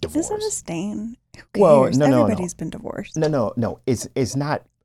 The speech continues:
Speaker 2: I'm not worried about how other people will feel about me. But the
Speaker 1: Okay.
Speaker 2: fact that I have to say that, like, that was a different person ago. You see what I'm saying? Like, ten years ago, that's a long time. And I still had to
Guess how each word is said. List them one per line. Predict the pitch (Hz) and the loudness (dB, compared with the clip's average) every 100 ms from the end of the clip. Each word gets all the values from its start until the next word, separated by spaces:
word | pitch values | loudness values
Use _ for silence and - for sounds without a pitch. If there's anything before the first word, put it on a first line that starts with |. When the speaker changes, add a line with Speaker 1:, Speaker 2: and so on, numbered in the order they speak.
| _ _ _ - - _ _ _ _ _ | _ _ _ -20 -20 _ _ _ _ _
Speaker 2:
I'm | 120 135 | 0 0
not | 135 117 | 2 2
worried | 107 107 | 2 2
about | 92 92 | 2 -2
how | 95 - | -4 -6
other | 101 101 98 | -4 -4 -4
people | 107 92 90 | -6 -8 -10
will | |
feel | 90 98 90 | -10 -10 -10
about | 87 - | -12 -14
me. | 82 95 _ _ - | -16 -18 _ _ -14
But | 208 202 208 | -8 -2 0
the | |
Speaker 1:
Okay. | 220 | 0
Speaker 2:
fact | - 117 - | 0 -2 0
that | 202 | 0
I | 110 | 0
have | 98 - 117 101 - | -2 -4 -4 -4 -6
to | 98 | -10
say | - - - 120 117 | -8 -10 -2 0 0
that, | 98 80 - _ _ | -2 -8 -12 _ _
like, | 117 101 | -2 0
that | 131 160 | 0 -2
was | 156 120 - - _ _ _ - | 0 0 0 -10 _ _ _ -2
a | 101 | -2
different | 92 131 120 98 | 0 -2 -2 -6
person | - 135 139 95 | -2 0 0 -2
ago. | - 78 - 98 _ _ _ - | -8 -12 -14 -18 _ _ _ -8
You | 104 | -2
see | 117 | 0
what | |
I'm | 104 | 0
saying? | 120 123 127 - _ _ - | 0 -2 -4 -10 _ _ -10
Like, | 131 | -8
ten | - 196 190 | -4 -2 0
years | 208 147 | 0 -2
ago, | 98 - | -4 -8
that's | 156 127 | -8 -6
a | |
long | 123 117 | -4 -6
time. | - - 85 104 _ _ - | -6 -10 -10 -14 _ _ -6
And | 110 | -2
I | 107 | -2
still | - - 120 | -2 -4 -2
had | 113 113 | 0 -2
to | 98 90 | -4 -8